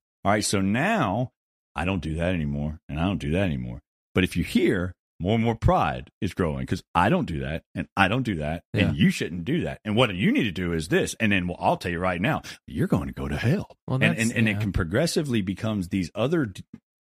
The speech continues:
Speaker 1: other demons, uh, spirits of judgmentalness, of super-, superiority, of wanting to be like the Most High.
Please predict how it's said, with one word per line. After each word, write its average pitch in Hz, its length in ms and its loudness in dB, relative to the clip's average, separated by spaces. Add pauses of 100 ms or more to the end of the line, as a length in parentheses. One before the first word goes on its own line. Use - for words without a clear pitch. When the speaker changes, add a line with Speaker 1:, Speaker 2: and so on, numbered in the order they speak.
(140)
Speaker 1:
other 110 420 0 (360)
demons, 104 720 0
uh, 85 60 -6
spirits 156 640 0
of 101 460 0
judgmentalness, 87 800 -4 (220)
of 82 340 -2
super-, - 500 -4
superiority, 92 1000 -4
of 92 400 -4 (320)
wanting - 320 -10
to - 80 -8
be 92 180 -4
like 120 240 0
the 131 60 2
Most 123 280 2
High. 82 360 0